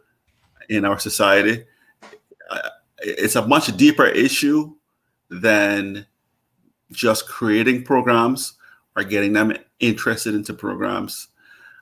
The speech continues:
Uh, like I said, that's way, way above my pay grade. So I think, I think if you invited a sociologist on your show to try to give a,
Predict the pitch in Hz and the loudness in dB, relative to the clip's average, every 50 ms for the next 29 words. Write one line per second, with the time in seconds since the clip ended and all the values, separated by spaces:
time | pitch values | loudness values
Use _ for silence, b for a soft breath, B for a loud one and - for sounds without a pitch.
0 | b _ _ 104 107 104 104 107 98 98 - - - _ _ _ _ _ _ _ | b _ _ -4 -2 0 0 0 0 -2 -4 -6 -14 _ _ _ _ _ _ _
1 | - 98 - 127 117 117 156 135 131 127 120 127 143 139 - 113 135 147 127 - | -14 -4 -2 0 2 4 4 4 4 4 4 4 4 4 4 2 2 2 4 4
2 | 123 113 - 113 107 101 - - 113 101 92 98 101 101 101 101 - - 110 101 | 2 0 2 0 0 0 0 -2 -2 -2 -2 -4 -4 -4 -4 -4 -6 -6 -4 -4
3 | 95 - 117 113 107 - - B B B B B B B B B B B B _ | -4 -2 -4 -4 -4 -4 -8 B B B B B B B B B B B B _
4 | _ _ - - 123 - 208 185 147 - 117 127 117 - - - _ _ - 110 | _ _ -10 -8 -6 -4 -2 -2 -2 0 0 0 0 -2 -4 -10 _ _ -8 -6
5 | 107 95 - 110 101 107 107 101 101 92 - - 107 95 95 - - 107 98 95 | -6 -2 0 0 2 2 2 0 0 -2 -4 -6 -8 -8 -8 -8 -6 -4 -4 -4
6 | 98 - 120 110 - 92 98 95 92 92 90 - - 110 101 98 98 95 101 101 | -4 -4 -6 -8 -8 -8 -6 -6 -6 -6 -8 -8 -6 -4 -4 -4 -4 -4 -6 -10
7 | - _ _ _ _ _ _ _ _ _ _ _ - 107 - - 120 107 101 95 | -14 _ _ _ _ _ _ _ _ _ _ _ -12 -10 -6 -2 0 0 0 0
8 | 98 98 92 95 92 95 90 - | -2 -4 -2 -2 -2 -4 -4 -8